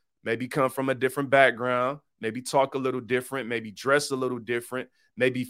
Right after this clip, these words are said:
feel emotionally a little different or have a different temperament.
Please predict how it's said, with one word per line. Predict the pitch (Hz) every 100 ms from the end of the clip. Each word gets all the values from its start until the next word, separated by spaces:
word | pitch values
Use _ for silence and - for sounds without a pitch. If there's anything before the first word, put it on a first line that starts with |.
| - 160
feel | 160 156 147
emotionally | 139 127 135 143 143 135 131
a |
little | 123 120 110
different | 123 127 123 120
or |
have | 127 113
a | 110
different | 120 - 95 -
temperament. | 196 185 123 120 113